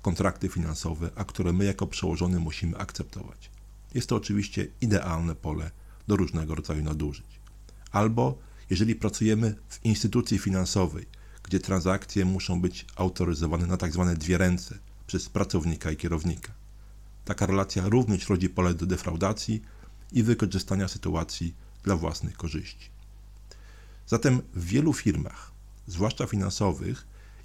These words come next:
istnieje formalny zakaz sytuacji, kiedy współmałżonek jest bezpośrednim przełożonym drugiego. W mniejszych firmach, gdzie trudno jest czasami przydzielić małżeństwo do niekonfliktujących obszarów,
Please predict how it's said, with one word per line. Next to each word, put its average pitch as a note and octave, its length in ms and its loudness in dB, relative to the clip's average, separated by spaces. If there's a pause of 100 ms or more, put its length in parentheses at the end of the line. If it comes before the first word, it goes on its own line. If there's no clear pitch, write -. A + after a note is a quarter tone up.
istnieje A2 680 2
formalny G#2 560 2
zakaz G#2 340 2
sytuacji, F#2 800 -2 (440)
kiedy - 220 2
współmałżonek F#2+ 760 2
jest F2 240 -2 (120)
bezpośrednim E2+ 800 0 (160)
przełożonym D#2+ 520 2
drugiego. D2+ 440 -4 (720)
W - 80 -8
mniejszych G#2 440 2
firmach, - 560 -4 (460)
gdzie - 180 0
trudno A#2+ 360 2
jest F#2+ 320 -2
czasami F2+ 640 2 (180)
przydzielić G2+ 560 0
małżeństwo F2 680 -2
do E2+ 440 -2
niekonfliktujących G2 920 0
obszarów, - 560 -4